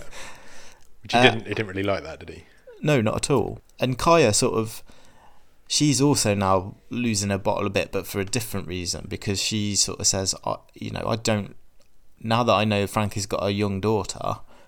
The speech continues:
Speaker 1: I'm not comfortable with being a part of this either."
Speaker 2: Yeah.
Speaker 1: So Donald kind of kicks him out.
Speaker 2: Yeah, he,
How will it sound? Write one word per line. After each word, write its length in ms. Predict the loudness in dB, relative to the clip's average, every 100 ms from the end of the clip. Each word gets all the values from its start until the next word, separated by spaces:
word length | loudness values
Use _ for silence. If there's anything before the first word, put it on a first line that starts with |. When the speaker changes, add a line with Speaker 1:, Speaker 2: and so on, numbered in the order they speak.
| _ -20 -2
Speaker 1:
I'm 260 | 4 4 4
not 180 | -2 -4
comfortable 440 | -10 -8 -6 -4
with 140 | -4
being 160 | -4 -4
a 60 | -6
part 260 | -4 -4
of 60 | -4
this 180 | -6 -4
either." 300 | -6 -8 -16 -20 -8
Speaker 2:
Yeah. 160 | -6 -6 -10 -12
Speaker 1:
So 160 | -6 -4
Donald 300 | -2 -2 -2
kind 160 | -4 -4
of 60 |
kicks 280 | -6 -6 -4
him 80 | -4
out. 280 | -2 -4 -8 -16 0
Speaker 2:
Yeah, 160 | 2
he, 100 | 2